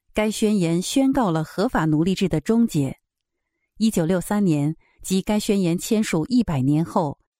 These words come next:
马丁·路德·金博士在林肯纪念堂发表了《我有一个梦想》的演说。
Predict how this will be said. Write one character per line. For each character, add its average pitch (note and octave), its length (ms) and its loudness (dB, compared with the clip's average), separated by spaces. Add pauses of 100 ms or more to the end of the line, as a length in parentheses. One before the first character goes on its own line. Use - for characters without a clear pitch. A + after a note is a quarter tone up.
(140)
马 D#3+ 200 0
丁· A3+ 320 0
路 A3 180 0
德· D3+ 200 0
金 B3 320 2
博 C#3+ 180 0
士 C#3+ 340 -2 (220)
在 G3 160 -2
林 F3 220 0
肯 F3 180 0
纪 E3+ 120 -2
念 E3 180 2
堂 D3+ 200 -2
发 E3+ 240 -2
表 D#3 220 -2
了 C#3+ 200 -2 (260)
《我 F3 160 2
有 G3 160 0
一 D3 120 0
个 F3+ 140 0
梦 A#3 240 4
想》 E3 220 -2
的 C#3 100 0
演 C#3 240 0
说。 F3 320 -2